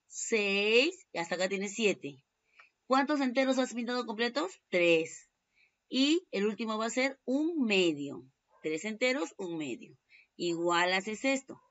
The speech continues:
Dos enteros, pintas completo. Dos séptimos, pintas solo dos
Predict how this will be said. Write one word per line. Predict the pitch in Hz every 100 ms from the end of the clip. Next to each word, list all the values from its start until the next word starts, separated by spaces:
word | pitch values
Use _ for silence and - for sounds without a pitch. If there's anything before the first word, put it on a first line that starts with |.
| _
Dos | - 151 254 294
enteros, | 294 269 254 156 - -
pintas | 151 147 160
completo. | 160 147 143 107 - 190 _ _ _ _ _
Dos | - 269
séptimos, | 277 302 214 170 147 - _ _
pintas | - 151 151 190 233
solo | 175 160 175
dos | 175 233